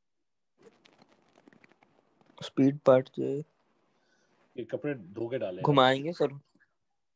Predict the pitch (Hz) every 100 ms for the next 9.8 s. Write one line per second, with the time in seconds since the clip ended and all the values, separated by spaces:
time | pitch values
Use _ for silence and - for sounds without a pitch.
0 | _ _ _ _ _ _ _ _ _ _
1 | _ _ _ _ _ _ _ _ _ _
2 | _ _ _ _ - 120 123 123 120 113
3 | - 165 185 - 180 147 139 - _ _
4 | _ _ _ _ _ _ 349 _ _ _
5 | _ _ _ - 117 175 175 160 165 160
6 | 165 135 131 143 131 - 113 - 113 120
7 | 117 107 113 101 85 85 87 92 104 _
8 | _ _ _ - - 131 139 123 120 135
9 | 120 123 117 131 113 107 117 117